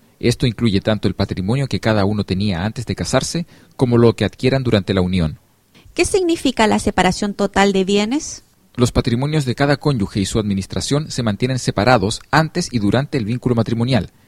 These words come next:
Speaker 1: es decir, lo que es mío es mío y lo que es tuyo es tuyo.
Speaker 2: ¿Qué es la participación en los gananciales?
Speaker 1: En este régimen los patrimonios se mantienen separados, pero si el régimen se acaba, el cónyuge que adquirió bienes de mayor valor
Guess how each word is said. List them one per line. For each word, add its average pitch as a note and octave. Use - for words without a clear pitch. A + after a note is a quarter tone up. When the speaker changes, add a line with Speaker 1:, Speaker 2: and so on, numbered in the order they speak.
Speaker 1:
es A#2
decir, G#2+
lo F#2+
que F#2+
es F2+
mío G2+
es A2
mío E3
y A2+
lo G2+
que G#2+
es G2+
tuyo C#3
es A2
tuyo. D2+
Speaker 2:
¿Qué E4
es F4+
la F#4+
participación G#3
en G3+
los G#3
gananciales? G3+
Speaker 1:
En B2
este E3
régimen F3
los D3
patrimonios A2+
se -
mantienen A#2+
separados, G#2
pero F#2+
si -
el E2
régimen F#2
se A2
acaba, G#2+
el A2
cónyuge C3+
que -
adquirió A2
bienes G2+
de G2+
mayor F2+
valor C#3